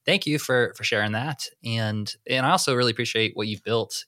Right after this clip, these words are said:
you know, with your masterclass and with your community to really help to facilitate the creative process for artists and to be able to get that feedback from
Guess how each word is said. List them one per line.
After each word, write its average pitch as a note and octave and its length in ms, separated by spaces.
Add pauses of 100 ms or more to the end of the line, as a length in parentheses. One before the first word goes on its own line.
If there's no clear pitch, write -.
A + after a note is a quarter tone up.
you G#2+ 100
know, G#2 80
with G#2+ 200
your G2+ 220
masterclass G#2 880
and G#2 120
with G#2 160
your G#2 100
community G2+ 480
to G#2+ 120
really G#2+ 180
help - 300
to G2+ 300 (480)
facilitate C3+ 880
the A2 520
creative A2+ 520
process G#2 500
for G2+ 600
artists G#2+ 680
and G#2 120
to G2+ 60
be G#2+ 120
able G#2+ 200
to G2 380 (180)
get A#2+ 220
that A2 220
feedback G2+ 560 (280)
from G2+ 380